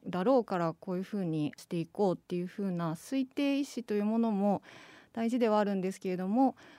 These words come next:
あくまでご本人がどのように生きたいか、ど-、何が大切かっていうことを日々話し合って、ご家族も理解するっていうところが大事だと思っています。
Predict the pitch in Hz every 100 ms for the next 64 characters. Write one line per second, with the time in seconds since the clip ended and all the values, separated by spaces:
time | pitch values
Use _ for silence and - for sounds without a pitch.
0 | _ 330 - 349 330 311 311 302 - 254
1 | 294 294 269 247 233 220 254 240 247 269
2 | 240 202 190 175 - - 185 170 143 151
3 | - - _ _ - 214 - 240 285 262
4 | 208 180 202 185 - 180 - 247 269 294
5 | 294 - 302 349 330 330 320 - - -
6 | - _ - 185 160 - _ 185 180 180
7 | 220 214 - - 349 254 240 240 220 208
8 | 262 311 240 - 190 170 - 190 226 -
9 | 208 196 - 247 247 240 214 - - -
10 | 170 165 156 143 165 147 143 147 139 139
11 | 147 - -